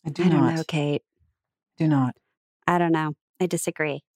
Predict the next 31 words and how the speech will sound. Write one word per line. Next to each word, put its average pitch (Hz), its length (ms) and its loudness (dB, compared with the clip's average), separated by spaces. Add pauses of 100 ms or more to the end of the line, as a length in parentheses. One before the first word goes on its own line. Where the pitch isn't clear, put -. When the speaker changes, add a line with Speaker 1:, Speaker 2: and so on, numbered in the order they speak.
Speaker 1:
And 202 100 2
what 247 100 4
does 233 140 -2
it 196 80 0
matter? 131 420 0
We're 175 100 2
gonna 214 140 6
move 220 180 4
on 190 180 4
to - 120 0
Speaker 2:
It 165 80 4
Speaker 1:
Lenore. 285 180 8
Speaker 2:
matters 311 560 6
Speaker 1:
We're 202 100 4
gonna 254 160 8
Speaker 2:
because 262 160 8
Speaker 1:
move 254 80 8
Speaker 2:
I 233 40 8
Speaker 1:
on 226 60 6
Speaker 2:
wanna 285 160 6
Speaker 1:
to 247 60 6
Speaker 2:
know 214 120 8
Speaker 1:
Lenore 185 380 4 (260)
and 196 160 4
her 180 60 4
Speaker 2:
Okay, 180 120 4
go 190 60 4
Speaker 1:
flashback. 175 260 2
Speaker 2:
ahead. 147 200 0 (1300)
Speaker 1:
Because 185 460 0
Lenore, 156 640 2